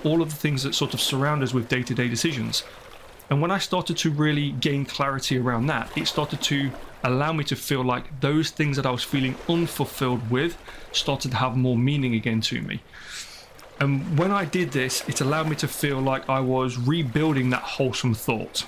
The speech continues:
that wholesomeness that we kind of work towards. That's exactly what it was that I was looking for. I was looking for a reconnection with what I feel around being a wholesome person.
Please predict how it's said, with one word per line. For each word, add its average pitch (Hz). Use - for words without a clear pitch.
that -
wholesomeness 139
that -
we 127
kind 135
of 113
work 127
towards. 131
That's 160
exactly 160
what 143
it 139
was 127
that 139
I 127
was 117
looking 117
for. 113
I 135
was 127
looking 165
for 139
a 131
reconnection 139
with 131
what 135
I 139
feel 139
around 131
being 139
a 131
wholesome 139
person. 113